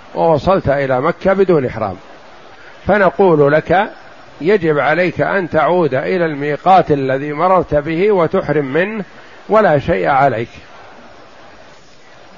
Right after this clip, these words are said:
ما دمت لم تحرم بعد تعود إلى الميقات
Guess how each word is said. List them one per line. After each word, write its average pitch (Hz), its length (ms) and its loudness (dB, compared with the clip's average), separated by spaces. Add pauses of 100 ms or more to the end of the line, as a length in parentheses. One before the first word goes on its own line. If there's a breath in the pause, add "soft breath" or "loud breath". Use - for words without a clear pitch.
(1080)
ما 165 240 0
دمت 185 300 -2
لم 175 220 0
تحرم 165 460 0
بعد 196 320 2 (760)
تعود 180 420 4
إلى 175 300 2
الميقات 160 680 0